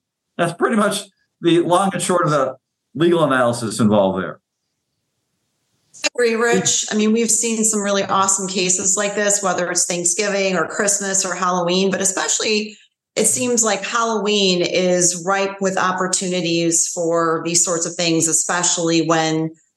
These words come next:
Speaker 2: we're talking about things like costumes that are flammable. Um, people, you know, there was that one case involving the person who used cotton balls, um, to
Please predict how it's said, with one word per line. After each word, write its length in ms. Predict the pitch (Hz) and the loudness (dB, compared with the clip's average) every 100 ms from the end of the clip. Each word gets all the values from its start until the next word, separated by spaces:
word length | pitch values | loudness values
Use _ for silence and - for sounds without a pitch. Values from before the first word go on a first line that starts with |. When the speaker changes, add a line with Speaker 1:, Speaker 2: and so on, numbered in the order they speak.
| _ | _
Speaker 2:
we're 100 | 185 | -2
talking 320 | 185 196 180 185 | -2 -2 -4 -4
about 340 | 175 165 170 | -2 -2 -2
things 420 | 180 170 170 165 | 0 2 2 0
like 400 | 170 165 160 - _ - | 0 -2 -2 -6 _ -8
costumes 680 | - 185 180 - 190 175 175 | -4 -2 -2 -2 -4 -2 0
that 140 | 170 | 0
are 100 | 170 | -2
flammable. 960 | 165 185 165 165 165 165 160 160 160 - - _ _ | -2 -2 0 0 0 2 2 2 0 -6 -18 _ _
Um, 420 | - 170 160 151 147 | -4 0 0 -2 -4
people, 500 | 196 180 180 170 170 | -4 2 4 4 2
you 140 | 180 | 0
know, 100 | 170 | 2
there 140 | 170 | 4
was 160 | 175 170 | 2 2
that 240 | 175 165 | -2 -2
one 480 | 170 175 175 175 - - | 0 0 -2 -4 -6 -4
case 440 | 185 175 170 - - | 0 2 2 0 0
involving 560 | 170 170 170 170 165 | -2 0 2 2 2
the 80 | 165 | 0
person 600 | - 180 175 - 175 170 | 0 0 0 -2 -4 -4
who 320 | 170 175 170 | -2 0 0
used 560 | 165 160 180 170 - - | 0 2 2 2 0 -4
cotton 300 | 180 156 175 | -6 -4 -4
balls, 640 | 175 170 175 180 - - - - _ _ | -2 0 0 0 0 -4 -12 -20 _ _
um, 520 | 175 170 165 165 165 160 | -2 0 0 0 0 0
to 380 | - 180 170 | -2 0 -2